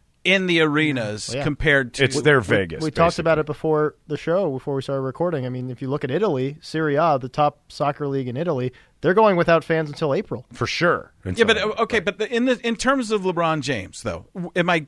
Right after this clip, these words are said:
Speaker 1: uh, hearing? Did I hear this out of context? Did he say?
Speaker 3: How are you hearing it?
Speaker 1: Uh,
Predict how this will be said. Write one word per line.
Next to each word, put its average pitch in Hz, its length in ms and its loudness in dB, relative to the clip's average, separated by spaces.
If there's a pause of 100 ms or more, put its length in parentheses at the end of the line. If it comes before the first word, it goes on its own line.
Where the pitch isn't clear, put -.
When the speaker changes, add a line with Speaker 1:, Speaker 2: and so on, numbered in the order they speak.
Speaker 1:
uh, 156 180 -4
hearing? 202 520 -2
Did 156 120 -2
I 143 80 -4
hear 196 200 -2
this 185 240 -2
out 170 160 4
of 160 140 -2
context? 190 720 -2 (420)
Did 165 140 -2
he 156 80 -2
say? 185 260 2
Speaker 3:
How 165 120 6
are 131 80 6
you 135 120 4
hearing 107 380 2
it? - 80 -18 (380)
Speaker 1:
Uh, 160 960 4